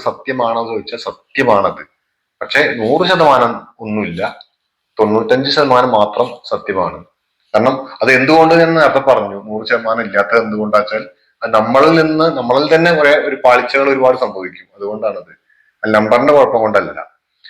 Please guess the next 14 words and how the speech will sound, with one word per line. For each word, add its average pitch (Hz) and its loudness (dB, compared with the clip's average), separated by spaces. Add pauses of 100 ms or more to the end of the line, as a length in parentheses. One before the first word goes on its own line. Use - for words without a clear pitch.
(160)
പിന്നെ 135 2 (380)
ഇപ്പൊ - -4
നേരത്തെ 127 2
പറഞ്ഞ 131 2
ലോണുകള്, 107 2 (200)
അങ്ങനെ 131 -4
എന്ത് 165 -2
ആഗ്രഹം 123 4
ആയിക്കോട്ടെ 98 -8 (420)
അത് 120 -16
നിങ്ങൾക്ക് 120 -2 (100)
സാധിച്ചെടുക്കാം. 98 0 (440)
പക്ഷെ 165 0 (600)
ഒരു 180 2